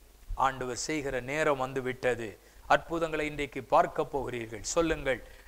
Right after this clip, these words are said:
நிச்சயமாய் நடக்க போகிறது. Praise the Lord. நிச்சயமாய் நடக்க போகிறது. ஆண்டவரே, இந்த வார்த்தையை தான் உம்முடைய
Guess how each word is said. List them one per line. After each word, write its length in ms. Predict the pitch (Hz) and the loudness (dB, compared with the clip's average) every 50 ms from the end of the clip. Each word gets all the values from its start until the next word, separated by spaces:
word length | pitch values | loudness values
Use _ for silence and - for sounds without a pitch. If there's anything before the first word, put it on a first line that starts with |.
| - - | -16 -8
நிச்சயமாய் 880 | 117 147 143 - - - - - 147 143 143 139 139 139 139 135 135 131 | -6 -6 -6 -6 -10 -6 -2 0 2 2 2 2 2 2 2 2 2 2
நடக்க 380 | 120 127 123 127 123 - 131 | 0 2 2 2 2 0 -4
போகிறது. 500 | 117 - - 117 107 107 110 101 104 - - - | -4 0 0 -2 -2 -2 -6 -10 -10 -14 -12 -4
Praise 320 | - 156 170 170 151 135 - | 0 0 0 0 -2 0 0
the 80 | 160 | 0
Lord. 440 | 151 151 151 160 170 165 156 131 - - - - - - | 2 6 6 6 6 6 4 2 0 -6 -14 -20 -16 -4
நிச்சயமாய் 760 | - 208 196 - - - 226 233 233 233 233 226 233 233 233 220 | -2 -2 -2 0 0 4 4 4 6 4 4 4 6 4 4 4
நடக்க 360 | 214 220 214 214 - - 202 | 4 6 6 6 4 4 -4
போகிறது. 680 | 180 160 175 175 139 135 139 131 123 117 113 - - - - - - - - | -4 -4 -4 -4 -2 -4 -4 -6 -8 -8 -10 -12 -16 -20 -20 -20 -20 -16 -6
ஆண்டவரே, 580 | - 120 120 127 135 135 147 170 190 214 208 - - - - - - - | -4 -2 0 2 2 6 6 6 6 6 2 0 -4 -12 -18 -18 -18 -18
இந்த 140 | - - 107 | -12 -8 2
வார்த்தையை 500 | 113 127 143 156 147 - 151 147 147 139 | 8 10 10 10 8 4 -2 -2 -2 0
தான் 200 | - 160 160 160 | 2 2 2 2
உம்முடைய 180 | 147 135 131 | -2 -6 -8